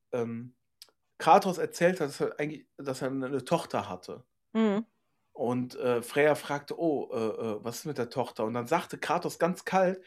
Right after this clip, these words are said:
Speaker 1: "Ja, ich hab sie getötet. Sie und
Speaker 2: Ja.
Speaker 1: meine Frau." Und du hast Freya sofort gehör-, also abgekauft,
Speaker 2: Mhm.
Speaker 1: so dieses, "Oh, ähm, das tut mir leid." Und dieses "Tut mir leid", das war,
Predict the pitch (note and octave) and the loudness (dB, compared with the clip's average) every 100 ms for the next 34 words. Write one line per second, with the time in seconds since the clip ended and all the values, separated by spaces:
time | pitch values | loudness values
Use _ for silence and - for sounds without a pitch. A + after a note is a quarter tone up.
0 | - - - C3 F3+ E3+ - C3+ C3 - | -20 -12 -2 0 2 -2 -2 -6 -6 -2
1 | C#3 - G2 - - _ _ - A#2 A#2+ | -2 -2 -14 -14 -20 _ _ -12 -10 -2
2 | D#3 C#3+ C3+ B2+ B2 - A#2+ G#2 G2+ _ | 0 2 2 0 -4 -2 0 0 -2 _
3 | - - - C#3+ C#3+ F#3+ A3+ - - E3+ | -20 -20 -8 -2 2 6 4 2 -4 6
4 | G#3 A3 G3 - _ E3 D#3+ D#3+ - A#3+ | 8 10 6 2 _ -2 0 2 8 8
5 | A#3+ - G3+ E3+ G3+ - F3 E3 - _ | 6 4 4 6 4 4 2 2 -2 _
6 | _ _ - G#3 A3 G#3+ E3+ D#3+ D#3 E3 | _ _ 0 2 6 6 8 6 4 -2
7 | D#3 D#3+ D#3+ - _ _ _ _ _ _ | -2 -2 -4 -6 _ _ _ _ _ _
8 | _ _ - C#3+ A2+ - _ _ _ A#2 | _ _ 2 2 2 -6 _ _ _ -4
9 | A2 G2 G2+ _ - - - B2 C3+ C3 | -4 -4 -10 _ -16 -10 -6 -2 0 4
10 | C#3+ A2+ - - - C#3+ D3 E3 - A3 | 4 4 2 -6 -8 -4 -2 -2 -2 -4
11 | A3 F3 F3 F#3+ D#3 C#3 C3+ D#3 D#3 D#3+ | 2 2 6 6 6 2 -2 2 6 6
12 | D#3+ | 4